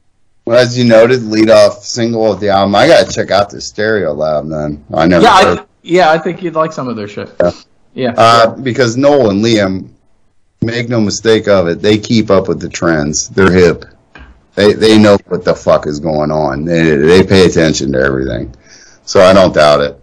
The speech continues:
Speaker 1: Uh, Zach Starkey's back on this track. And boy, does he drum.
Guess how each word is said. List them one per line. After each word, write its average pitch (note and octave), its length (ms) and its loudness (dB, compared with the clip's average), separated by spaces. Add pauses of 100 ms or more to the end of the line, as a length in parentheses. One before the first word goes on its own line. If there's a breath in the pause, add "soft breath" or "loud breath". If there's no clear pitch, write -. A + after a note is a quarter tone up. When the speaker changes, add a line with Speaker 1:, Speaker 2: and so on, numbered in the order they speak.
(360 loud breath)
Speaker 1:
Uh, B2 280 4
Zach D3+ 340 4
Starkey's C#3+ 680 -2
back A2 480 -2
on G#2 140 -10
this G2 160 -12
track. G2 600 -6 (960)
And A#2 280 -6
boy, C#3+ 360 4
does A#2+ 180 -4
he C3+ 120 -12
drum. B2+ 760 -2